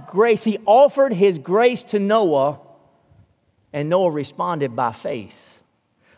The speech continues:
But what is grace? There's what, and for you and I, we have more. Listen to Titus chapter two. "For the grace of God has appeared." By the way, that's another name for Jesus, the grace of God.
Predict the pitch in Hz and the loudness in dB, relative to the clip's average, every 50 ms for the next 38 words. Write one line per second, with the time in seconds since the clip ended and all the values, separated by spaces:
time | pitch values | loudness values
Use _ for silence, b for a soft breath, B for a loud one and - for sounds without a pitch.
0 | _ - 202 196 190 208 240 240 240 226 180 143 170 160 147 - 240 285 302 277 | _ 0 0 2 2 2 2 4 2 0 0 0 -2 0 0 2 0 0 2 0
1 | 254 240 - B B 190 196 196 - 208 196 202 226 220 208 220 214 202 190 202 | 0 -2 -2 B B 0 2 2 2 0 0 2 2 0 2 2 2 2 2 2
2 | 214 214 196 180 170 190 202 185 175 190 202 196 202 196 170 147 - b b b | 2 2 2 0 0 0 0 0 2 0 0 -2 -4 -8 -8 -8 -12 b b b
3 | b b b - - 202 196 185 165 - - - 185 147 139 143 139 - 190 170 | b b b -2 0 2 2 0 -2 -4 -2 -2 -2 -2 -2 -8 -10 -8 -6 -6
4 | 123 104 98 - _ _ _ _ _ _ _ _ _ B B B B B - 226 | -6 -8 -14 -18 _ _ _ _ _ _ _ _ _ B B B B B 0 2
5 | 208 190 160 165 135 113 135 156 185 214 240 262 254 - - - - - 175 160 | 2 2 2 -4 -6 -4 -2 2 2 2 2 0 -4 -8 -10 -10 -4 -2 -2 -2
6 | 143 - 180 185 190 196 190 135 156 170 160 147 147 139 143 - 147 135 117 107 | 0 0 0 2 2 0 0 0 0 0 0 0 -2 -4 -6 -6 -8 -6 -6 -8
7 | 101 98 - b b b b b 160 165 160 147 143 143 156 147 - 147 143 147 | -10 -12 -16 b b b b b -2 -2 0 0 0 -2 -2 -4 -6 -6 -4 -2
8 | 151 147 139 135 131 135 131 131 127 117 117 - 107 98 117 117 107 98 101 107 | -2 -2 -2 -4 -6 -6 -6 -8 -8 -12 -14 -14 -14 -10 -10 -10 -10 -10 -12 -14
9 | 104 - - - _ _ _ _ _ _ _ _ _ _ - 131 135 113 104 120 | -16 -18 -20 -20 _ _ _ _ _ _ _ _ _ _ -10 -10 -10 -8 -8 -8
10 | 135 135 127 113 - 123 110 98 95 104 98 98 95 - - | -8 -6 -8 -8 -10 -12 -12 -12 -12 -14 -14 -16 -18 -20 -20